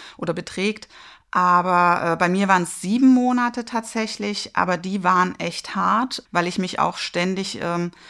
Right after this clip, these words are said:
dem ausgesetzt sah, dass, ähm, Ärzte mich nicht ernst genommen hatten und, ähm, mich mehr oder weniger immer mit, äh, so einer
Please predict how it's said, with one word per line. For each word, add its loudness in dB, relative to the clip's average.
dem -2
ausgesetzt -4
sah, 2
dass, -6
ähm, -4
Ärzte -4
mich -2
nicht -6
ernst 0
genommen -2
hatten -6
und, -6
ähm, -4
mich -6
mehr 0
oder -4
weniger -4
immer 0
mit, -6
äh, -4
so -8
einer 2